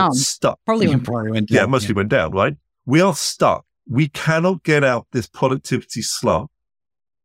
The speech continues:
Speaker 2: and where we are without A I. A I is the solution to get us out of where we are. We have no other game in town. You can do more with less. You can do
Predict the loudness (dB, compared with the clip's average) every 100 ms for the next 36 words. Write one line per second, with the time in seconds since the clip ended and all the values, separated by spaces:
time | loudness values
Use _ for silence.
0 | -2 -2 0 0 2 2 2 4 2 0
1 | 0 0 0 0 2 2 0 -8 _ _
2 | 0 2 4 2 2 -2 -2 -2 0 -4
3 | -8 -8 -4 0 0 0 -4 -6 -8 -6
4 | -2 -2 -4 -8 -4 -2 -2 -4 -8 -6
5 | 0 0 0 -2 -2 0 2 2 -2 -2
6 | -4 -4 -2 0 0 -2 -4 -4 -4 -6
7 | -4 -4 -6 _ -8 -6 -4 -4 -4 -2
8 | 0 0 0 0 0 -2 -8 -14 _ _
9 | -4 -4 -2 -4 -2 -2 -2 -6